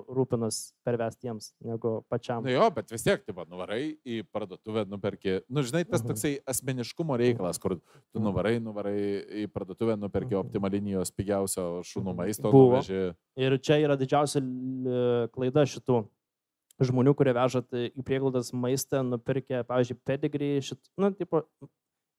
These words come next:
Speaker 1: žodžiu, iš Maximos, jeigu
Speaker 2: O kuo
Speaker 1: perka
Speaker 2: bloga-, o kuo blogai pedigree?
Speaker 1: E, nes jie neturi vitamino, vat sak. Ne, ir jeigu šuva yra prieglaudai, tai jis vis tiek bus biškį nusilpęs organizmas, tai jiems reikia duot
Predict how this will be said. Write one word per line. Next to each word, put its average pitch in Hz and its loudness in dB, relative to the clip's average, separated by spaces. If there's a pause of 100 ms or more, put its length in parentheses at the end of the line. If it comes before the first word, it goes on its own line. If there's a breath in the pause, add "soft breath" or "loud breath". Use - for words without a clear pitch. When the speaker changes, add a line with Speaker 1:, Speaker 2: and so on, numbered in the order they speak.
(420)
Speaker 1:
žodžiu, 143 4
iš - -4
Maximos, 135 -6
jeigu 131 -2
Speaker 2:
O - 0
kuo 131 -4
Speaker 1:
perka 147 6
Speaker 2:
bloga-, 127 2
o 151 2
kuo - 2
blogai 139 4
pedigree? 104 -2 (380)
Speaker 1:
E, 127 6
nes 139 2
jie 156 4
neturi 170 6
vitamino, 113 2 (380)
vat 127 -2
sak. - -8 (380)
Ne, 135 6
ir 151 10 (100)
jeigu 165 10
šuva 156 6
yra 151 6
prieglaudai, 160 8
tai 139 4
jis 127 2
vis - -2
tiek 156 2
bus 143 6
biškį - 0
nusilpęs 151 4
organizmas, 131 4
tai - 0
jiems 151 2
reikia 151 2
duot 151 6